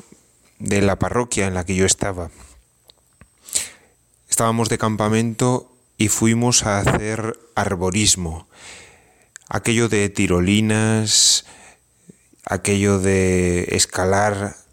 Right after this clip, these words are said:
árboles. Y, eh, aunque tengo un cierto miedo a las alturas y vértigo, pues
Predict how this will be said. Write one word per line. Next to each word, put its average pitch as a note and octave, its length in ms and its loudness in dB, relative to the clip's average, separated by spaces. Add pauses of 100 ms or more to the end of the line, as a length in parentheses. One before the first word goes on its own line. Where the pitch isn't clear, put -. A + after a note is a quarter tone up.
(160)
árboles. G#2 840 0 (1600)
Y, A2+ 300 2
eh, A2 200 0
aunque A2 680 0 (880)
tengo B2 260 0
un B2 140 2
cierto G2+ 560 0
miedo G2+ 200 2
a F#2+ 60 4
las F2+ 160 -2
alturas F#2+ 880 0
y - 220 -4
vértigo, F#2+ 680 -2 (1500)
pues - 380 0